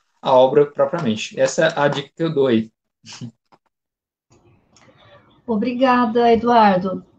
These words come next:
Speaker 2: É, eu tenho mais uma pergunta aqui do Maicon Vinícius. Ele diz assim, "No vídeo dele, eu vi que ele defende anotar os detalhes importantes da história para ficar mais amarrado ao conteúdo.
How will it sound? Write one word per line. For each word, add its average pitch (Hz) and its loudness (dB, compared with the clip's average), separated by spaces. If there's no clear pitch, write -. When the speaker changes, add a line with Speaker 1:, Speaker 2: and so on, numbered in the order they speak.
Speaker 2:
É, 226 -2
eu 226 -2
tenho 294 -2
mais 330 -2
uma 415 -2
pergunta 269 -2
aqui 277 -6
do 269 -2
Maicon 277 0
Vinícius. 247 0
Ele 226 0
diz 254 -2
assim, 214 -2
"No 254 4
vídeo 339 0
dele, 220 0
eu 247 2
vi 277 -2
que 294 -4
ele 277 0
defende 269 0
anotar 269 0
os 277 0
detalhes 240 0
importantes 262 0
da 220 0
história 233 0
para 247 -2
ficar 254 -2
mais 277 0
amarrado 269 2
ao 302 0
conteúdo. 247 -2